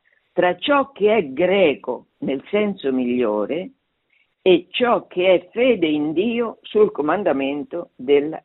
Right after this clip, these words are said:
Bibbia. E adesso qui cita quello che dicevo io. Modificando il primo versetto del libro della Genesi,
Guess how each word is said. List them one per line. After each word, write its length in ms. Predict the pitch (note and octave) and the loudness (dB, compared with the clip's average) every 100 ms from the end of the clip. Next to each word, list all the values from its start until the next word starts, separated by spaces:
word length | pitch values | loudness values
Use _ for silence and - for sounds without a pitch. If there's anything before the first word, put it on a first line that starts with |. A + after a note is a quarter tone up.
| _ | _
Bibbia. 480 | G#2+ G#2 - - C2 _ _ _ _ _ - | -14 -14 -14 -20 -20 _ _ _ _ _ -12
E 100 | G#2 | -6
adesso 300 | G#2 G#2 A2+ | -4 -4 -4
qui 180 | A#2 | -4
cita 360 | A#2 F2 G#2 C3+ | -4 -4 0 2
quello 180 | G#2 G#2 | 2 0
che 100 | A2+ | -2
dicevo 400 | E2+ - G#2+ A#2 | -4 -4 0 2
io. 340 | G2 G2 F2 _ _ _ _ _ _ - | 2 0 -4 _ _ _ _ _ _ -2
Modificando 640 | F#3+ G3 G#3 A3 A#3 A#3 | 0 0 0 2 0 2
il 100 | G3+ | 0
primo 300 | - G#3+ G#3 | 0 -2 0
versetto 600 | G3 F#3 - G3+ G#3 F#3 | 0 -2 -2 0 0 -2
del 140 | E3+ E3+ | -2 2
libro 240 | F#3+ E3 | 2 2
della 300 | D#3+ D3+ F#3 | 0 0 0
Genesi, 680 | E3+ E3+ E3+ F3+ F#3 A3 | 0 0 0 -6 -8 -12